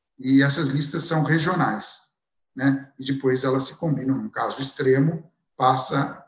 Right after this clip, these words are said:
a, é, ter acesso à lista nacional, quando é um caso extremo, de poucas horas ou poucos dias,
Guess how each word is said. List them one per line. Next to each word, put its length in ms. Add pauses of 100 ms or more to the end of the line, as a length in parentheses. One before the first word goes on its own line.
a, 520 (280)
é, 240
ter 180
acesso 480
à 80
lista 320
nacional, 640 (240)
quando 200
é 20
um 80
caso 300
extremo, 460
de 100
poucas 440
horas 280
ou 100
poucos 380
dias, 680